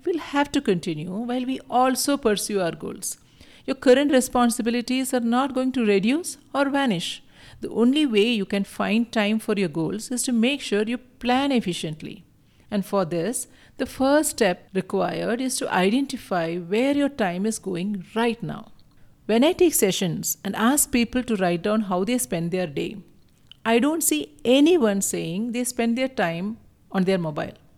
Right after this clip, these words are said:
The time log for a day will feature them waking up, cooking or chores in the house, going for work,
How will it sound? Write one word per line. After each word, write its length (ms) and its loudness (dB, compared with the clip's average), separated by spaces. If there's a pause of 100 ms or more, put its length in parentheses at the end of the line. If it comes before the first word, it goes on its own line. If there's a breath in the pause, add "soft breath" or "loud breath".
(800 soft breath)
The 100 -2
time 320 4
log 220 2
for 140 -2
a 120 0
day 280 -2
will 160 -4
feature 420 -2
them 220 -2
waking 400 -2
up, 280 -2
cooking 480 -6
or 100 -6
chores 360 -2
in 120 -2
the 100 -4
house, 340 -6 (400 soft breath)
going 320 6
for 260 -2
work, 580 -2